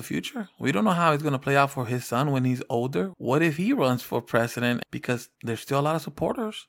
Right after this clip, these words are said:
that might support him. And just like the book, The Last President, before everything got fucked up.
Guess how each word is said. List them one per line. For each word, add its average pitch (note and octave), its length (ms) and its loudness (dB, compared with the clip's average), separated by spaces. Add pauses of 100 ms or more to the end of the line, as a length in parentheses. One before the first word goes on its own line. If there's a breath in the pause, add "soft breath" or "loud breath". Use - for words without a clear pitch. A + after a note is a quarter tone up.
that D3+ 120 -2
might D3+ 220 2
support D#3 380 0
him. G#3+ 400 2
And C3 220 2
just D#3 200 0
like E3 140 -2
the E3 80 -2
book, E3+ 400 -2 (160)
The B2+ 100 0
Last C#3+ 500 0
President, - 600 -4 (400)
before A#2+ 320 -2
everything C#3 380 -2
got A#2+ 160 -6
fucked A#2+ 300 -10
up. - 180 -6